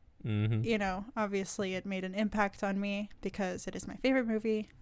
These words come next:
Speaker 2: Sharks are my favorite animal. And, you know, the movie in and of itself is, like, pretty legendary.
Speaker 1: Did, was, was, blur,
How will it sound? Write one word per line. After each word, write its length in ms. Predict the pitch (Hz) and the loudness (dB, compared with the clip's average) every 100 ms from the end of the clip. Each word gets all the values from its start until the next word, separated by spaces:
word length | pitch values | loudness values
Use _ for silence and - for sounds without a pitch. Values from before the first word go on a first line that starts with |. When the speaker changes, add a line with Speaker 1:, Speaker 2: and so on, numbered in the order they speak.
| - | -14
Speaker 2:
Sharks 420 | - 202 190 - | -8 -6 -6 -8
are 40 | 196 | -10
my 100 | 185 | -8
favorite 380 | - 233 233 208 | 0 0 0 -2
animal. 560 | 202 196 196 202 208 - - - - - - - - | -2 -2 -2 -4 -6 -10 -20 -20 -20 -20 -20 -20 -4
And, 640 | - 220 214 208 202 196 - - - - - - - | 2 4 6 4 2 -2 -6 -18 -20 -20 -20 -10 4
you 80 | 269 | 6
know, 120 | 247 | 6
the 100 | 226 | 6
movie 580 | 233 277 269 226 190 - _ | 8 8 6 6 4 0 _
in 120 | 220 202 | 0 2
and 220 | 190 180 - | 2 -4 -4
of 160 | 208 196 | -2 0
itself 420 | 185 - - - | -2 -4 -6 -6
is, 160 | 185 - | -6 -6
like, 200 | - - - | -8 2 6
pretty 280 | 208 190 180 | 8 6 -2
legendary. 720 | 147 208 - - - 220 - - - - - - - - - - - - - - - - - - - - - | -4 -6 -6 -6 -6 -8 -12 -18 -16 -14 -14 -16 -20 -20 -20 -20 -20 -20 -20 -20 -20 -20 -20 -20 -18 -16 0
Speaker 1:
Did, 320 | 151 156 135 | 4 4 0
was, 440 | 131 131 139 131 139 | 4 6 6 4 2
was, 420 | 135 127 123 - - - - - - - | 4 4 2 -8 -16 -20 -20 -18 -16 -4
blur, 540 | 127 127 135 135 139 | 4 8 8 8 6